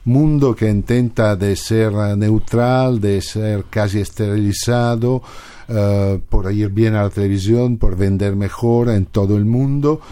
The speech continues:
eh, con personajes que no quieren hablar de otra cosa sino de balompié, ma no de, no se expone en nada, y detrás es un poco un i-, iceberg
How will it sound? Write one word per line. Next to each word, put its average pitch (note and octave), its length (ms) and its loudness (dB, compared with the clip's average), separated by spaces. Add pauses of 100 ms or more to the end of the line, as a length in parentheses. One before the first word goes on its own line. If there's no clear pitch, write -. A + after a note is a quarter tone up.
(260)
eh, G#2+ 220 -4
con A2+ 220 0
personajes G#2+ 720 0
que G#2+ 140 -4
no A2+ 280 0
quieren A2+ 360 0
hablar G#2 360 -4
de G#2 140 -4
otra G2+ 320 -4
cosa F#2+ 380 -4
sino G2+ 280 -6
de G2 140 -4
balompié, G2 640 -2
ma F2 160 -8
no A2+ 300 -2
de, G2 260 -2 (340)
no G#2+ 200 -2
se G#2+ 120 -6
expone G2+ 580 0
en A2 160 -2
nada, C#3 460 -2 (480)
y C#3+ 180 -6
detrás D3+ 640 0
es B2+ 160 -2
un C#3+ 80 -4
poco C#3+ 220 -2
un B2 120 0
i-, A#2+ 220 -2 (240)
iceberg G2+ 540 -4